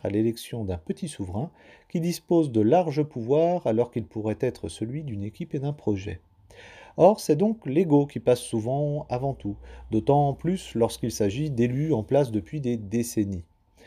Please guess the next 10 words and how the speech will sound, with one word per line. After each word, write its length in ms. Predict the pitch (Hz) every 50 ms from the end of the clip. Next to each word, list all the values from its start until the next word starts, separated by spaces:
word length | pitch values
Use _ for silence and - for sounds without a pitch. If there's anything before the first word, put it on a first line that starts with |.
| - - - - _
Prenons 260 | - - 190 208 202
l'exemple 640 | 185 165 131 117 139 156 165 170 165 - 147 110 110
de 140 | 110 107 104
Lyon 300 | 98 101 113 151 202 - _ _ _ -
et 80 | 104
de 100 | 98 98
Creil 320 | 98 - - 160 170 180 147
dans 140 | 120 110
l'Oise. 460 | 107 98 98 95 92 90 90 90 87 - _ - - - - _ _ _ _ -
Là, 320 | 104 113 147 180 - -